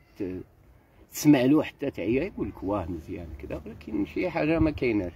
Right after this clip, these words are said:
الجدوى ما كان. من بعد نصحوني الرفاق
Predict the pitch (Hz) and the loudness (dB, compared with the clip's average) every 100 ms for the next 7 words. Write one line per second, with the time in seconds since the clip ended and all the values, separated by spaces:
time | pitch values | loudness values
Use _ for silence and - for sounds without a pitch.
0 | - 107 107 135 151 160 120 92 - - | -6 -6 -4 6 6 6 2 0 -6 -18
1 | - - - - - - - - - - | -20 -20 -20 -20 -20 -20 -20 -20 -20 -20
2 | - - - - - - - - - - | -20 -20 -20 -20 -20 -20 -20 -20 -18 -18
3 | - - - 180 185 208 165 131 151 131 | -16 -14 -2 0 2 0 2 2 0 0
4 | 147 - 120 135 127 110 107 - - - | -2 -2 -2 2 2 0 -4 -8 -14 -18
5 | - - - - - 87 90 87 - | -20 -20 -20 -20 -16 -10 -10 -8 -8